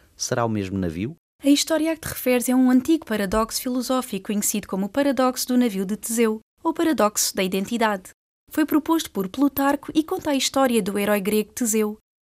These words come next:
Speaker 2: Conforme o navio era reparado e as tábuas e componentes originais eram substituídos por novos,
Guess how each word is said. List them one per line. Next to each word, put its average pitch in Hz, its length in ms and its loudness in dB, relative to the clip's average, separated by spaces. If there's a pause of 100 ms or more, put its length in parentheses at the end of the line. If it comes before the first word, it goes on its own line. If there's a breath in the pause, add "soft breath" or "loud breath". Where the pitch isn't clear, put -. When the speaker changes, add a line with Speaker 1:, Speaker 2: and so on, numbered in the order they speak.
(120)
Speaker 2:
Conforme 330 420 6
o 285 60 12
navio 233 320 6
era 202 100 2
reparado 247 560 0
e 196 80 -2
as - 140 -6
tábuas 202 400 -2
e 208 80 -2
componentes 254 560 2
originais 226 580 0
eram 175 160 -2
substituídos 233 720 -4
por 233 180 -4
novos, 247 440 2